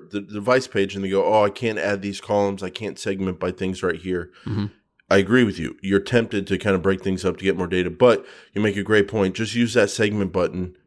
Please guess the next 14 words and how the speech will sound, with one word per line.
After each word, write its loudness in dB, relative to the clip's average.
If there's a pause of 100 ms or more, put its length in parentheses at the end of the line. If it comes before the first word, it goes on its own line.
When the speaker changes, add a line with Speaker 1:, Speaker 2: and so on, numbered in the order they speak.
(100)
Speaker 1:
campaign 2
level, 2
keyword 4
level, 4
ad 4
level, 2
ad 0
group -2
level, 0
whatever 2
you 0
wanna 0
look 2
at, -2